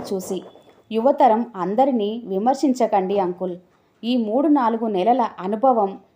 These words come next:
నేను కాలేజీలో నేర్చుకొని ఎన్నో పాఠాలు నేర్పింది. బుద్ధొచ్చింది. మా నాన్న ఎక్కడున్నారో మీకు తెలుసని నాకు తెలుసు.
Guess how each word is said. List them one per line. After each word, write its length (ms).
నేను 320
కాలేజీలో 720
నేర్చుకొని 720
ఎన్నో 440
పాఠాలు 440
నేర్పింది. 580
బుద్ధొచ్చింది. 720
మా 140
నాన్న 380
ఎక్కడున్నారో 920
మీకు 220
తెలుసని 600
నాకు 280
తెలుసు. 400